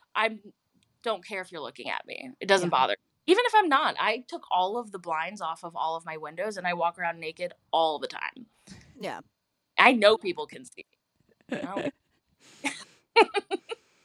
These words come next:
Speaker 2: Well, what
Speaker 3: What,
Speaker 2: an
Speaker 3: but,
Speaker 2: experience.
Speaker 3: but are there conversations that you're having,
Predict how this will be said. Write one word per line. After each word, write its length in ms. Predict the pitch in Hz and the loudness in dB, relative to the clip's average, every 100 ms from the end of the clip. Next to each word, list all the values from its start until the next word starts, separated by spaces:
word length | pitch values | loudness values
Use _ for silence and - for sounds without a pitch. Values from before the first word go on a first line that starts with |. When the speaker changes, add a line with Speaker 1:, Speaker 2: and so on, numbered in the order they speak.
| _ _ _ - | _ _ _ -4
Speaker 2:
Well, 180 | 190 190 | 0 2
what 280 | 180 240 302 | 4 2 6
Speaker 3:
What, 160 | 294 | 4
Speaker 2:
an 100 | 208 | 6
Speaker 3:
but, 40 | 233 | -2
Speaker 2:
experience. 960 | - 254 285 180 165 143 147 - - | 2 4 4 4 -2 -2 -6 -8 -2
Speaker 3:
but 140 | - 269 | 2 6
are 260 | 240 262 | 8 8
there 220 | 277 277 262 | 8 4 4
conversations 800 | 262 240 226 220 220 240 220 | 2 0 -2 -4 -4 -4 -4
that 120 | 208 190 | -4 -2
you're 140 | 196 | -4
having, 760 | 202 196 185 185 175 175 175 | -4 -6 -4 -8 -10 -14 -18